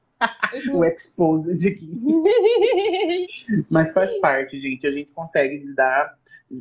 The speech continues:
Speaker 2: Para a gente dispor. Eu, o João tá me expondo aqui. Olha o grau. Então já tá dando
Speaker 1: Que que é
Speaker 2: dica
Speaker 1: isso?
Speaker 2: pra,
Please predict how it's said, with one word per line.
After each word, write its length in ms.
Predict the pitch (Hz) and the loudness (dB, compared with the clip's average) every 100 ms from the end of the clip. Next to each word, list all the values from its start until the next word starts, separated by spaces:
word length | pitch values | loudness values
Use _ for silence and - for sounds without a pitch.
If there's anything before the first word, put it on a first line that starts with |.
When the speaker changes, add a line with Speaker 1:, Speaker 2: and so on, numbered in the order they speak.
| - | -6
Speaker 2:
Para 280 | - 156 180 | 2 2 2
a 20 | 175 | -2
gente 240 | 151 147 | -6 -10
dispor. 500 | 147 - - 143 139 143 | -14 -16 -6 -4 -2 -2
Eu, 220 | 139 147 139 | -2 -2 -4
o 40 | |
João 220 | 143 147 | -4 -6
tá 80 | 160 | -6
me 100 | 165 | -10
expondo 360 | 170 - 175 185 | -12 -14 -14 -14
aqui. 260 | - 147 _ _ _ _ _ _ _ _ _ _ _ _ _ _ _ _ _ - | -14 -18 _ _ _ _ _ _ _ _ _ _ _ _ _ _ _ _ _ -12
Olha 200 | 127 143 | -6 -4
o 80 | 131 | -2
grau. 400 | 127 120 120 - - - - - | 0 0 -2 -8 -20 -14 -16 -6
Então 160 | 143 135 | 0 2
já 140 | 147 | 2
tá 180 | 147 143 | 4 2
dando 280 | 147 143 160 | 0 -4 0
Speaker 1:
Que 80 | 180 | 2
que 80 | 440 | 2
é 40 | |
Speaker 2:
dica 200 | 466 466 | 4 2
Speaker 1:
isso? 80 | - | 2
Speaker 2:
pra, 240 | 156 - | -2 -6